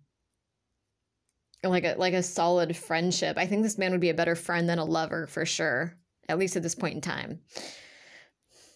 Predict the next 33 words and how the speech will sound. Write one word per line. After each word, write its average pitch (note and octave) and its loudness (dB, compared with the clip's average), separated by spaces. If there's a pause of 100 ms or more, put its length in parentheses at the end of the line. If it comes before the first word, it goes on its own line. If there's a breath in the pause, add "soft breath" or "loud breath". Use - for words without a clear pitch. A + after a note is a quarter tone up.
(140 loud breath)
But G#3 2
it, G#3 4 (160)
it, F#3 2
yeah, F#3 4
it's, F3 2
it's - -2
almost G#3+ 2
like G3+ 4
he's G3+ 2
gonna F#3+ 2
be F#3 4
tricked G3 -2
into F3 2
healing F#3 0
in E3+ 0
the E3 -2
sense E3+ -2
that E3 -2
it's E3+ -2
like, E3+ 2
as F3+ 0
he's G3+ 0
trying F#3 0
to E3+ 0
seduce A3 2
you A#3+ 2
and G3 -2
figure F3+ 2
you F3 2
out F#3+ 2
and D#3 -6
read G3+ 2
you, G#3 4